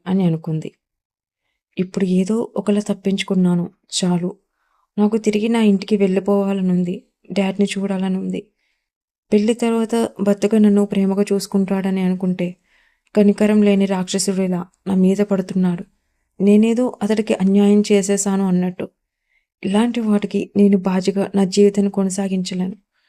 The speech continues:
అలాంటి ఒక రాక్షసుడికి నేను ఒక్క రోజు కాదు కదా, ఒక గంట కూడా గడపలేను. కానీ నేనేం చేయగలను? అతడు ఒక సాధారణ వ్యక్తి కూడా కాదు. నేను తప్పించుకోవడానికి, ప్రయత్నించడానికి చూసినా అతడు ఒక పవర్ఫుల్ మాఫియా డాన్.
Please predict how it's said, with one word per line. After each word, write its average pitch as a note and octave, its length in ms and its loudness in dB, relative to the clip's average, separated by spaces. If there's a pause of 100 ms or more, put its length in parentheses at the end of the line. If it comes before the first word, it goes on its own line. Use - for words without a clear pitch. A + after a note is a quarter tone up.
(520)
అలాంటి A3 320 0
ఒక A#3 180 2
రాక్షసుడికి G3+ 800 -2 (140)
నేను G3 160 2
ఒక్క F#3+ 200 -2
రోజు G3+ 280 2
కాదు G3+ 220 -2
కదా, G3 320 -2 (340)
ఒక F#3+ 300 0
గంట F#3+ 200 2
కూడా G#3 280 2
గడపలేను. F3+ 440 -2 (580)
కానీ A3 380 0 (100)
నేనేం A3 340 4 (100)
చేయగలను? G3 500 2 (600)
అతడు G#3+ 240 0
ఒక A#3 180 -2
సాధారణ A3+ 460 0
వ్యక్తి G#3+ 360 -2
కూడా A#3+ 180 0
కాదు. G3+ 500 -4 (440)
నేను G#3+ 160 4
తప్పించుకోవడానికి, G3+ 960 0 (340)
ప్రయత్నించడానికి G#3+ 840 4
చూసినా F#3 380 -2 (520)
అతడు G#3+ 180 0
ఒక G#3+ 140 -2
పవర్ఫుల్ A3 540 -2
మాఫియా G#3 460 -2
డాన్. F#3+ 140 -8